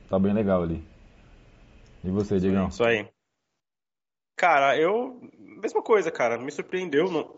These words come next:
Speaker 2: de todas as séries que a Marvel anunciou no, no começo, lá no ano passado ou retrasado, não lembro, é, eu, Loki era a série que menos me interessava, porque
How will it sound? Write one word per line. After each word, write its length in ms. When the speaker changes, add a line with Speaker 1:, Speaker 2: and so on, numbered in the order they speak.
Speaker 2:
de 140
todas 200
as 80
séries 300
que 180
a 60
Marvel 280
anunciou 440
no, 240
no 120
começo, 600
lá 140
no 500
ano 180
passado 460
ou 80
retrasado, 520
não 100
lembro, 260
é, 640
eu, 200
Loki 360
era 100
a 40
série 220
que 160
menos 240
me 80
interessava, 560
porque 1400